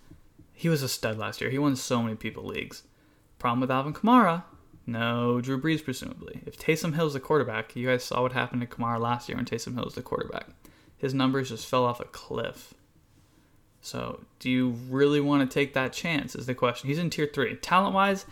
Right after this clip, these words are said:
most of these guys here could be tier one. It, the talent's not the question for any of these guys. It's the situation, it's the age, it's any of it. So, as much as I love Kamara as a player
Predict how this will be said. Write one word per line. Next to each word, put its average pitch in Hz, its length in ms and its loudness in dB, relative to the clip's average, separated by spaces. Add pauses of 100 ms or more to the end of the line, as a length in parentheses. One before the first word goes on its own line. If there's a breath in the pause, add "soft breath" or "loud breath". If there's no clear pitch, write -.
(220 loud breath)
most 202 200 4
of - 40 -6
these 127 160 -2
guys 117 260 2
here 123 100 0
could 117 140 -6
be - 100 -6
tier - 220 -8
one. - 320 -8
It, 131 160 -10
the - 80 -18
talent's 165 400 -2
not 131 120 0
the 127 60 -6
question 131 340 -2
for - 100 -6
any 127 140 2
of 117 60 -2
these 120 160 -8
guys. - 320 -4 (400 loud breath)
It's - 220 -6
the 143 60 -10
situation, 131 840 0
it's - 180 -8
the - 180 -8
age, 123 440 2
it's - 320 -10 (120)
any 127 220 2
of 104 120 -6
it. - 160 -4 (1300 loud breath)
So, 135 460 2
as 123 340 0
much 160 180 0
as 160 80 0
I 160 80 4
love 147 240 4
Kamara 143 320 6
as 139 100 2
a 147 60 -2
player 123 480 0